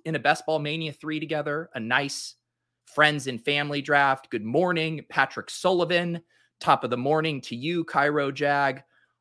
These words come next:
Awoos all around, G Ms, G Ms, G Ms.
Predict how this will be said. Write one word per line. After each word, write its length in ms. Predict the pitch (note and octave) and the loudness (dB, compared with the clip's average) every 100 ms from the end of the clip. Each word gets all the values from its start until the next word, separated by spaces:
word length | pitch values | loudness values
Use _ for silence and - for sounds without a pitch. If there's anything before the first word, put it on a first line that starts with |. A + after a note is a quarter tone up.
| _ _ _ - | _ _ _ -4
Awoos 600 | G#2+ G#2 C#3 F3 E3 D3+ | -2 0 2 4 2 2
all 180 | B2 A#2 | 0 0
around, 640 | A2+ D#3 D#3+ D#3+ D#3 B2 | 2 4 4 2 -2 -6
G 180 | A2+ A2+ | -8 -4
Ms, 300 | C#3 D3+ C#3 | -2 -2 -6
G 180 | - A2+ | -8 -6
Ms, 240 | B2 C3+ A#2 | -4 -6 -8
G 160 | A2+ | -2
Ms. 400 | C3 F#3+ F#3+ - | 2 2 2 -6